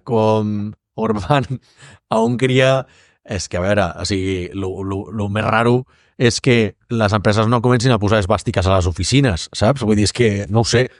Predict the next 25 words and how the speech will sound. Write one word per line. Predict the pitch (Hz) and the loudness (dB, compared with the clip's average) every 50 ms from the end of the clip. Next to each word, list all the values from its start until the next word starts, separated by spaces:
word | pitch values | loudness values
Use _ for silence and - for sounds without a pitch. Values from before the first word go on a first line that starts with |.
| _ - | _ -14
<laughs> | - - 208 202 - - | -6 -4 -2 -2 -2 2
vull | 131 151 120 - | 2 2 2 2
dir, | - 135 117 _ _ _ - - - - - - - | 0 0 0 _ _ _ -20 -20 -20 -20 -10 -2 -2
estem, | 117 104 - 107 98 101 104 110 110 104 98 92 _ _ - _ _ _ _ - - | -2 0 2 2 2 2 2 0 0 0 -2 -4 _ _ -20 _ _ _ _ -6 -4
estem | 90 - - 101 92 92 92 85 _ _ _ _ _ _ - | -4 -2 -2 -2 -2 -2 -6 -10 _ _ _ _ _ _ -4
patint | - 101 107 104 | -2 -2 0 0
una | 104 98 92 | 0 0 2
regressió | 87 95 98 98 - - - 104 | 2 0 0 0 -2 -2 -4 -4
a | 95 | -2
nivell | 92 95 95 | -2 -2 -4
de | 90 - | -6 -8
societat | 92 85 - 87 - 85 82 | -8 -8 -10 -8 -8 -8 -8
molt | 87 95 87 - | -8 -8 -6 -4
heavy. | - 87 82 80 - _ _ | -4 -4 -4 -6 -10 _ _
Val? | - 101 104 - - - - _ | -4 -4 -4 -4 -10 -20 -12 _
Per | - 143 139 | -2 0 0
tant, | 180 180 160 117 85 _ _ _ _ _ _ _ _ _ _ - - | 2 0 0 -2 -4 _ _ _ _ _ _ _ _ _ _ -6 -2
mals | 123 131 143 160 175 196 165 202 220 | 0 2 2 2 2 2 0 2 2
moments | 220 202 196 202 214 214 - - | 4 4 4 2 2 0 -2 -2
per | - 151 - | -2 -2 0
tenir | - 117 110 117 131 151 160 156 147 120 101 95 - _ _ _ _ - - | 0 -2 0 2 2 4 4 4 4 2 0 -2 -6 _ _ _ _ -14 -12
segons | 135 - - 98 82 92 98 98 - - | -6 -2 -2 0 2 2 0 0 0 0
quines | 127 135 139 - - | 0 0 0 2 0
conviccions | 139 120 101 85 - - - 101 117 143 131 98 82 - - - - _ _ _ _ - _ _ _ _ - - | 2 2 2 0 0 2 4 4 4 4 4 2 -2 -2 -6 -12 -14 _ _ _ _ -20 _ _ _ _ -2 2
públiques. | 107 113 123 135 123 117 - - 90 87 87 | 2 4 4 4 4 4 2 2 2 2 0